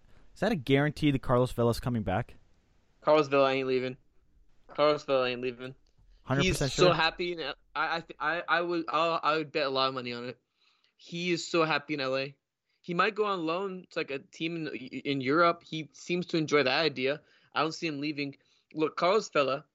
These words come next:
Speaker 2: has already talked about how he doesn't really care about playing for his national team. So if you don't care about playing for your national team, if you kinda just don't care about, you know, challenging yourself to get that next level, he's thirty, thirty-one. He's trying to raise a family. He loves his life in L A.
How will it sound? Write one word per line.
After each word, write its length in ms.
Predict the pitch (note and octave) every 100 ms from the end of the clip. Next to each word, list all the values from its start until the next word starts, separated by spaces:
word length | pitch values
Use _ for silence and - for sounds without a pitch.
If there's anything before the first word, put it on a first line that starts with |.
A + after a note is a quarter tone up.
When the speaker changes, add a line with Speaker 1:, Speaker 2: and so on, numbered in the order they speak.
| _
Speaker 2:
has 120 | D#3 D3+
already 200 | D#3+ F#3+
talked 340 | - D3 -
about 220 | C#3 C3+
how 300 | C#3 C3+ C#3 - _ D#3+
he 60 |
doesn't 120 | F3+
really 140 | G#3+ G3+
care 180 | - D#3+
about 220 | D#3+ D#3+
playing 220 | D3+ C#3+
for 100 | C#3+
his 120 | C#3
national 420 | C3 B2+ B2+ B2+
team. 320 | B2 C3 B2+ - _ _ _ _ _
So 240 | - F3+ F3+
if 160 | D#3+ A3
you 60 |
don't 120 | -
care 120 | B3 B3+
about 180 | -
playing 200 | G#3 G3+
for 100 | G3
your 60 | F3
national 420 | D3 C#3+ - C#3+
team, 200 | C#3+ C#3+ - _ -
if 100 | D#3+
you 80 | F3+
kinda 240 | A3 D#4+
just 120 | C#4
don't 160 | F#3 G3
care 120 | G#3
about, 280 | F#3+ F3+ -
you 140 | E3 D#3+
know, 240 | D3+ E3 - _ _ _ -
challenging 380 | - D#3+ E3+ F3
yourself 260 | E3+ F3+
to 80 | E3+
get 60 | E3+
that 80 | C#3+
next 200 | D3 -
level, 140 | F3
he's 220 | F3 D4
thirty, 280 | - F#3 F#3+
thirty-one. 500 | F#3+ F3 E3 D3+ D#3+ -
He's 140 | G3+
trying 160 | A3+ A#3+
to 60 |
raise 120 | G3+ E3+
a 80 |
family. 460 | C3+ C3 C#3 D3 - _ _ _
He 120 | A3+
loves 260 | F3 D#3+
his 140 | F3 D#3+
life 160 | E3
in 120 | E3 -
L 200 | C3+ C#3
A. 160 | D3